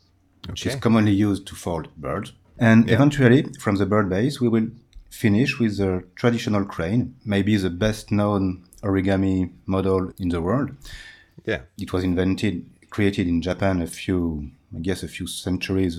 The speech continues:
Speaker 1: ago. It's also a symbol of, of peace.
Speaker 2: Mm.
Speaker 1: After the, the Second World War in Hiroshima, a young girl was irradiated.
Speaker 2: Mm.
Speaker 1: She was at the hospital and she started folding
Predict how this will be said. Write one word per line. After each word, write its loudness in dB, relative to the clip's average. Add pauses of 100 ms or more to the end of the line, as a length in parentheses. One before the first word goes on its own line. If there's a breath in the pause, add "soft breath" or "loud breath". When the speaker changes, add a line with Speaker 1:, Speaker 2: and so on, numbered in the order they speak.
(120)
Speaker 1:
ago. -2
It's -4
also 0
a 0
symbol 4
of, -4 (100)
of -6
peace. 0 (360)
Speaker 2:
Mm. -2 (400)
Speaker 1:
After 0
the, 2
the -6
Second -2 (180)
World -2
War 2
in 0
Hiroshima, -2 (140)
a -2
young 4
girl 2
was -2
irradiated. 0 (360)
Speaker 2:
Mm. 0 (120)
Speaker 1:
She 2
was 2
at 0
the -8
hospital -2
and 0
she -6
started 0
folding 0